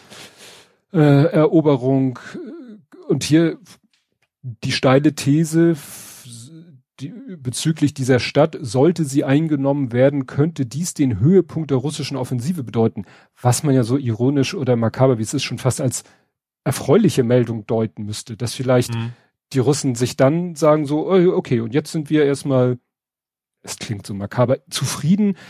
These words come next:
Speaker 1: also dass sie dann nicht weiter, dass sie dann sagen so, und hier, äh, graben wir uns jetzt ein.
Speaker 2: Mhm.
Speaker 1: Was dann ja nur der Beginn eines, äh, ja, des schon immer wieder prognostizierten Abnutzungskrieges über Monate und Jahre ist.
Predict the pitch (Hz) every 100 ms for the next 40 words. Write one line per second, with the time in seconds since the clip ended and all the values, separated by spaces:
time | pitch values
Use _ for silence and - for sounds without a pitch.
0 | 123 - 127 143 - 135 143 135 127 117
1 | 127 160 156 143 - 131 135 143 131 139
2 | 127 98 - 143 160 165 - 156 151 147
3 | 143 - - 131 135 123 120 117 - 120
4 | - 127 110 82 _ _ _ _ _ _
5 | 107 98 123 110 113 - 117 107 110 110
6 | 107 104 110 101 117 107 113 117 101 101
7 | - - - 226 107 98 95 - - -
8 | _ _ - - - - - 120 98 -
9 | 113 - - - 117 120 135 131 113 120
10 | - 120 131 - - 104 - 120 120 117
11 | 113 113 113 113 - 131 - 120 - 120
12 | 110 - - - - 131 117 113 277 127
13 | 113 110 113 110 110 113 117 120 120 127
14 | 120 117 107 120 117 92 104 104 -